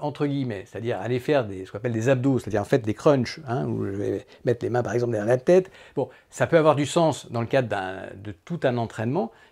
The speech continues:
mais se focaliser là-dessus, ça n'a aucun sens. Au, au contraire, il faut faire travailler la chaîne antérieure, la chaîne postérieure, avec des exercices qui font travailler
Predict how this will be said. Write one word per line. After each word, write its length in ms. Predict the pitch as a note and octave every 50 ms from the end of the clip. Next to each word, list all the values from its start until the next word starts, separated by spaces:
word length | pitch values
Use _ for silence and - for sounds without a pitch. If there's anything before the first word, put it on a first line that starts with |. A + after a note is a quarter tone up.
| _ -
mais 160 | A#2 B2 B2
se 120 | - -
focaliser 520 | B2 - F3+ E3+ - E3+ C#3+ C#3 B2+ C3 A#2
là-dessus, 280 | G#2+ G#2+ - - G#3+
ça 120 | - - B2+
n'a 120 | D3 D3+
aucun 260 | F#3 D#3+ B2 E3 D3 B2
sens. 360 | - - G#2+ - - - _ -
Au, 120 | A#2+ A#2 - - -
au 100 | - A2+
contraire, 380 | - G#2+ G2 - F3 G#3+ F#3+
il 80 | C3+ A#2
faut 160 | - - D#3
faire 160 | C3+ - A#2+
travailler 480 | - - A2 G#2+ G#2 G#2+ B2+ E3+ F#3+ - - - _ _ _ _ - F#2+
la 120 | A2+ D3+
chaîne 200 | - - D#3 D3
antérieure, 540 | C3+ B2 - A2 F#2+ F#2 A#2 D3 F3+ G3 G3 - - - _ -
la 120 | - B2 D3
chaîne 240 | - - D#3 C#3+ -
postérieure, 640 | C3+ A#2+ - - A2 F2+ F2 A2+ C#3 F3 F#3+ - -
avec 240 | B2 A#2+ B2+ C3+ B2
des 160 | A#2+ A#2 G#2+
exercices 600 | A2 G#2 F#2+ F#2 F2 - - E3 F#3 F3 - - _ - _ _ _
qui 100 | - G#2+
font 160 | - - C#3
travailler 280 | B2+ - G2+ G#2+ C3